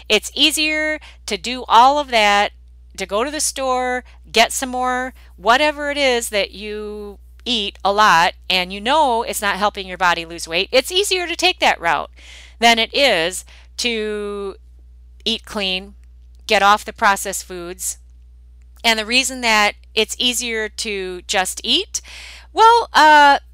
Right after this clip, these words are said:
ninety-two point eight percent of it is your current mindset. Your brain actually makes it easier for you to keep going down that track of failure and self-sabotage because your brain doesn't care.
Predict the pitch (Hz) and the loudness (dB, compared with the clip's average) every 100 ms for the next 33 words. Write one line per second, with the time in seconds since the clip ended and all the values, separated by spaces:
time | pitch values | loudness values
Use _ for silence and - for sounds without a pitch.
0 | - - - - - 202 208 226 - 262 | -20 -20 -20 -20 -8 0 0 0 -6 -8
1 | - 247 247 254 254 - 247 254 196 196 | -4 -2 0 -2 -4 -4 -4 -2 -2 -2
2 | 190 185 180 220 208 202 196 233 233 175 | -4 -6 -8 -6 -6 -2 -2 -2 -4 -2
3 | 165 202 - - - - - - - - | 0 -2 -8 -20 -20 -20 -20 -20 -20 -10
4 | 202 165 208 226 262 269 - 233 - 254 | -8 -6 -2 2 2 0 2 2 2 -4
5 | 247 233 233 226 - 233 233 214 185 202 | -4 -4 -4 -6 -6 -6 -6 -8 -10 -8
6 | 185 180 - 247 - 214 226 202 180 180 | -8 -8 -8 -8 -6 -6 -4 -2 -2 0
7 | 180 - 214 190 196 175 - 240 262 175 | -6 -4 0 0 0 -8 -4 -2 -2 -4
8 | 160 185 - - - - - - - 185 | -8 -10 -16 -20 -20 -20 -20 -18 -2 -2
9 | 180 214 190 - 240 285 - 170 156 185 | 0 2 0 2 0 0 -2 -2 -2 -2
10 | - - - - - 247 254 254 247 - | -6 -10 -20 -20 -8 -4 2 4 4 -2
11 | - - - - 254 254 277 294 285 262 | -8 -20 -20 -10 -8 0 2 2 0 -2
12 | 214 - 190 180 226 | -6 -4 -2 -2 -4